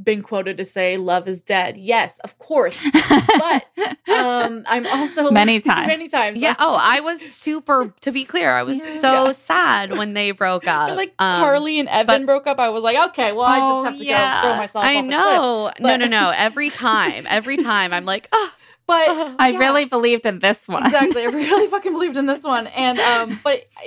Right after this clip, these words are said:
Speaker 1: they don't owe us anything. And I do think that it's just, it has to be sad. And we don't, we don't know the truth. And, um, we aren't necessarily owed it either. I mean, I, yeah, people
Speaker 3: Yeah,
Speaker 1: will say, "That's
Speaker 3: I
Speaker 1: not true.
Speaker 3: agree.
Speaker 1: They're, they put whatever." I,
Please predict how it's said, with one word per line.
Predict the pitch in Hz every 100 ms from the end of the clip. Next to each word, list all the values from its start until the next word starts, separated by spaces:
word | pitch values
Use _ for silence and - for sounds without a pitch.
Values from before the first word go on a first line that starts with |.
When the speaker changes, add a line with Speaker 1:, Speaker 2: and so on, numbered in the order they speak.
| 220
Speaker 1:
they | 277
don't | 240 254 269
owe | 269 254
us | 247
anything. | 233 226 220 214 208 202
And | - 208 208 202
I | - 196
do | 185 202 208 208 202
think | - 196 185 -
that | 185
it's | 202 196
just, | 208 202
it | - 190
has | 196
to | 185
be | 202
sad. | 165
And | 180
we | 190
don't, | 233 -
we | 214
don't | 202 190
know | 190
the | 190
truth. | - 190 175
And, | 185 180 - _ _ _ _ _
um, | 202 202 185 170 185 185
we | 208
aren't | 196 -
necessarily | 196 202 190 160
owed | 185 180
it | 165
either. | - 170 170 175 175 -
I | 185
mean, | 180 175
I, | - -
yeah, | 175
people | 135 208
Speaker 3:
Yeah, | - 180
Speaker 1:
will | 190
say, | 185 185
"That's | 269 254
Speaker 3:
I | 170
Speaker 1:
not | 220
true. | - 254 240
Speaker 3:
agree. |
Speaker 1:
They're, | 220 214 165 - 202
they | 208 208
put | 233 208 -
whatever." | 208 214 202 196
I, | -